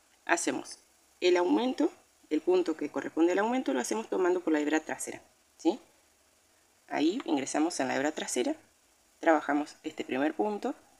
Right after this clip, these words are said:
y ahora sí trabajamos el punto que corresponde en este lugar. Ahí.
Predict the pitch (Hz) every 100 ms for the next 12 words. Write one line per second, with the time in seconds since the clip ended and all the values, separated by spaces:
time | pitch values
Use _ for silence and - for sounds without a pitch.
0 | _ _ - 208 220 233 240 226 269 -
1 | _ _ 170 165 170 185 208 - 165 175
2 | 180 175 196 185 156 151 - 147 156 240
3 | - _ _ _ _ 147 143 127 135 131
4 | - _ _ _ _ _ _ _ _ _
5 | _ _ _ _ _ _ _ _ _ _
6 | _ _ _ - 147 135